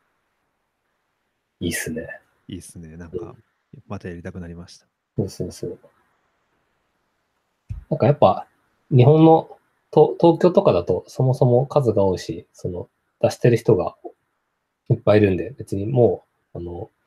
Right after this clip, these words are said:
Speaker 1: 今や多分東京で知り合いに全部会うとかも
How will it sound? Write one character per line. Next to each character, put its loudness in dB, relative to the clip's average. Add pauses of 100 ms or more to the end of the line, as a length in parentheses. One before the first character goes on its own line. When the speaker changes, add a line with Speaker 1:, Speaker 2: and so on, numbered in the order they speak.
(460)
Speaker 1:
今 8
や 2
多 0
分 -2
東 6
京 8
で 8
知 2
り 8
合 8
い 0 (120)
に 0
全 4
部 2
会 2
う -12
と -8
か -8
も -12